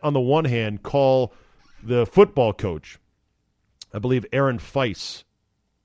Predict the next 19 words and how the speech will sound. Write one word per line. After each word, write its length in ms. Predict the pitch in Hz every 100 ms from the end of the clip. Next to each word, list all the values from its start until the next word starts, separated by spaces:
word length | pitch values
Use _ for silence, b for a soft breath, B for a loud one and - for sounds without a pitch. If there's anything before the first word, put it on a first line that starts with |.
| _ _ _ _
is 180 | 120 113
his 160 | 117 101
name, 360 | 110 90 73 - _ _ -
was 240 | 117 110
his 160 | 98 90
name. 300 | 85 73 69 _ _ _ _
You 120 | 151
can't 360 | - 208 202 -
call 180 | 165 147
him 160 | 160
a 60 | 131
hero 460 | - 190 127 67 - -
and 140 | 127
laud 320 | 127 165 170
him 180 | 123 110
for 140 | -
being 280 | 95 147 139
a 60 | 123
hero, 480 | - 175 143 87